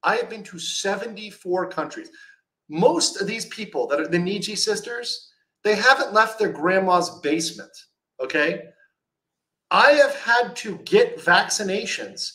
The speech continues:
to travel to countries that people probably haven't even heard of. I, I have,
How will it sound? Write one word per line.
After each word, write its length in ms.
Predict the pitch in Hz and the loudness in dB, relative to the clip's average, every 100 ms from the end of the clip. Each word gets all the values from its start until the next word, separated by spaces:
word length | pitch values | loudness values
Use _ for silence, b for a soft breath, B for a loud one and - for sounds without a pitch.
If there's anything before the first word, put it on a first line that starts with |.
| b b - | b b -12
to 140 | 175 | -10
travel 540 | - - 202 226 254 247 | -10 4 6 6 2 -2
to 160 | 220 | -10
countries 680 | - 214 220 135 113 113 - B _ | -4 -4 -4 -8 -8 -10 -16 B _
that 180 | 214 - | -4 -4
people 360 | 285 302 294 | -8 -4 -4
probably 380 | - 247 247 233 185 | 0 2 4 0 2
haven't 320 | 202 226 202 | 2 2 -4
even 180 | 180 160 | -4 -4
heard 400 | - 220 226 123 | -4 -2 -2 -4
of. 160 | - - _ _ _ _ _ | -8 -20 _ _ _ _ _
I, 140 | 196 - | 2 6
I 140 | 240 | 8
have, 240 | 294 - | 10 8